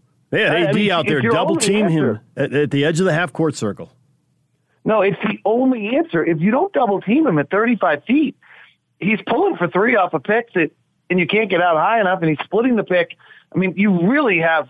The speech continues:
Speaker 2: no choice but to let Draymond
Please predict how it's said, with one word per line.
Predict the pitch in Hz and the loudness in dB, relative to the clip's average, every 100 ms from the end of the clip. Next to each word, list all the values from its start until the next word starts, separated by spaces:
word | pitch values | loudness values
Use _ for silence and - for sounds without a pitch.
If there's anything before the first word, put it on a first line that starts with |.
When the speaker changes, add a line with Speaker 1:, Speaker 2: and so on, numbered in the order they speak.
| _ | _
Speaker 2:
no | 160 175 196 196 | -4 0 2 0
choice | - 185 196 156 131 - - - - | -2 0 0 0 -4 -12 -20 -20 -10
but | - 175 | -6 -2
to | 180 | 0
let | 175 | 0
Draymond | 143 170 208 196 170 | 0 0 0 0 -2